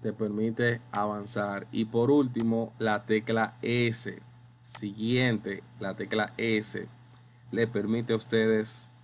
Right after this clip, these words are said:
avanzar mediante la reproducción. Si usted quiere retroceder, o sea, volver a las diapositivas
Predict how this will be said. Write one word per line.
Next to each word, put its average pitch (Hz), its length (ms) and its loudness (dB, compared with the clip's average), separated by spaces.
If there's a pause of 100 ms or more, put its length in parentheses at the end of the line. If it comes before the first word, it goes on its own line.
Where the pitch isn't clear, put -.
(440)
avanzar 110 1040 2 (760)
mediante 107 920 0 (300)
la 104 500 0 (140)
reproducción. 101 1000 -6 (1040)
Si - 160 0
usted 156 220 6
quiere 175 260 8
retroceder, 135 760 4
o 120 60 2
sea, 117 460 4
volver 113 800 4 (100)
a 104 160 -2
las 104 500 -2
diapositivas 107 840 -2